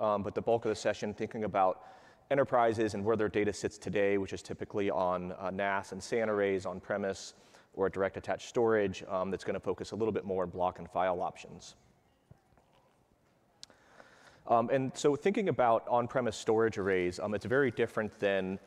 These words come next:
um, servers and compute. Um, servers and compute, um, you might buy a dozen here or a hundred there,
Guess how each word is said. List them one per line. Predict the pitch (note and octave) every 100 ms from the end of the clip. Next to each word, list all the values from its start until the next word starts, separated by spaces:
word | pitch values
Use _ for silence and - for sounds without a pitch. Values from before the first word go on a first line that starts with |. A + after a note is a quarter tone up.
| - - -
um, | F#2+ F#2 F#2
servers | - C3 A#2 G#2
and | G2+
compute. | F#2 F#2 - G#2+ - - -
Um, | G2 F#2 F#2+
servers | - C#3 C#3+ A#2
and | G#2+
compute, | G#2+ - A#2 A2+ - -
um, | G#2 G2+
you | A2
might | A2 G#2
buy | G2+ G2+ G2+ G2 - - -
a | G#2
dozen | G#2+ G#2 G2
here | A2 G2+ G#2
or | F#2+
a |
hundred | F#2 G#2+ G2+ F2
there, | G2 G2 F#2 F2+